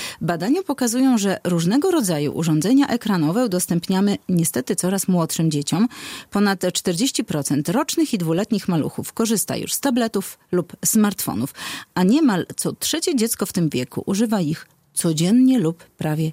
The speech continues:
codziennie. Czy to dobrze, czy źle? Czy taki wczesny kontakt z tego typu technologią nie przynosi, nie przynosi przypadkiem więcej szkody niż pożytku? No i wreszcie, jak to wpływa na rozwój naszych dzieci?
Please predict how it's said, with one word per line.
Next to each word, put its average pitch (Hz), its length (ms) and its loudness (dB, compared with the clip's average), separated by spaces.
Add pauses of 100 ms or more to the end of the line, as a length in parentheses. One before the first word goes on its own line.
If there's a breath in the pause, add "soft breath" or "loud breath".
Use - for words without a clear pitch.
codziennie. 123 520 -2 (540 loud breath)
Czy 381 180 2
to 269 220 -4
dobrze, 160 440 -2
czy 139 160 -8
źle? 98 240 -8 (300)
Czy - 120 -4
taki 180 220 -2
wczesny 220 360 -2
kontakt - 540 -4
z - 120 -6
tego 226 240 -2
typu 180 240 -4
technologią 160 520 -2
nie 170 200 0
przynosi, 175 720 -2
nie 185 160 0
przynosi 180 400 -2
przypadkiem 160 520 -2
więcej 175 420 0 (360 loud breath)
szkody 190 420 -2
niż 180 200 2
pożytku? 165 500 -2
No 175 120 2
i 185 80 2
wreszcie, 180 380 -2
jak 170 160 -2
to 175 240 -2
wpływa 220 480 0
na 165 160 0
rozwój 175 320 0
naszych 160 320 -2
dzieci? 175 380 -2